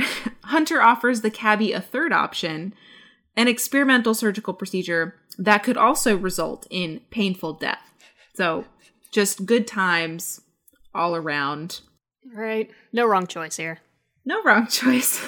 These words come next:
Speaker 1: The cabbie, however, is in good hands if any could possibly be found at this time. John Hunter is renowned at this point, seventeen eighty-five again,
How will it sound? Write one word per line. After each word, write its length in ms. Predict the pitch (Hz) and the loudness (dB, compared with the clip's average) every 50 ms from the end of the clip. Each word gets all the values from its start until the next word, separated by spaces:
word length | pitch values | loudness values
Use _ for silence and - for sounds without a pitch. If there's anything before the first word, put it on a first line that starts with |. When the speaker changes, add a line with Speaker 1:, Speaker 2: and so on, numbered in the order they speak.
| - - - - - 285 277 285 - - 349 359 - - - - - - - - - - - _ _ _ _ _ - | -12 -14 -12 -2 4 4 4 4 4 -4 -4 -4 -4 -16 -14 -12 -10 -10 -10 -10 -12 -14 -18 _ _ _ _ _ -2
Speaker 1:
The 120 | 190 247 | 0 0
cabbie, 400 | 262 - 302 311 320 330 320 302 | 0 2 4 4 4 4 4 2
however, 440 | 294 285 240 220 214 208 202 196 190 | 4 4 6 6 6 6 6 4 2
is 480 | - - - 190 185 185 185 185 175 - | 2 2 0 0 2 2 2 0 0 -2
in 180 | - 202 202 | -2 0 0
good 220 | 190 196 196 190 220 | 2 2 2 0 0
hands 580 | 214 302 339 392 320 226 202 190 196 185 - - - | -2 -4 -2 2 2 2 2 2 -2 -2 -4 -4 -2
if 240 | 175 185 185 185 - | -2 -2 -2 -2 -4
any 360 | - 196 208 214 214 202 190 | -2 2 4 4 4 4 2
could 280 | 185 - - 214 180 170 - | 0 -4 -6 -6 -6 -4 -2
possibly 500 | 190 175 170 180 - 180 170 170 156 156 | -2 -2 -2 -2 -4 -8 -6 -6 -6 -6
be 160 | - 156 143 | -6 -8 -10
found 500 | - - 160 147 139 135 135 131 - - - | -8 -8 -6 -6 -6 -6 -8 -8 -10 -10 -8
at 160 | - 165 - | -8 -8 -8
this 180 | - - 175 - | -8 -10 -10 -10
time. 480 | - - 175 175 160 151 156 - 220 - - - - - - - - _ _ _ _ _ - | -8 -6 -4 -2 -2 -2 -4 -6 -10 -14 -20 -20 -20 -20 -20 -20 -20 _ _ _ _ _ -6
John 280 | - 202 190 196 202 202 | 0 2 2 4 2 2
Hunter 320 | 208 196 196 190 185 190 | 2 2 0 0 0 -2
is 380 | - - 170 175 165 160 - - | -2 -2 -2 -2 -2 -4 -6 -6
renowned 680 | 170 165 170 202 220 233 240 240 233 233 233 226 - - _ _ _ _ _ _ _ _ _ - | -6 -4 0 2 4 4 4 4 4 2 2 0 -4 -8 _ _ _ _ _ _ _ _ _ -4
at 200 | - 185 - - | -2 -2 0 0
this 180 | 190 190 185 - | 0 -2 -2 -4
point, 580 | - - - 196 185 175 175 165 - _ - | -6 -8 -6 -4 -2 -2 -2 -4 -8 _ -12
seventeen 360 | - 156 147 160 - - 170 160 | -10 -8 -8 -8 -8 -8 -6 -6
eighty-five 440 | 156 170 - - 147 143 147 147 | -6 -6 -6 -4 -2 -2 -2 -2
again, 440 | - - - 139 139 143 143 151 165 | -4 -6 -6 -4 -4 -4 -6 -8 -12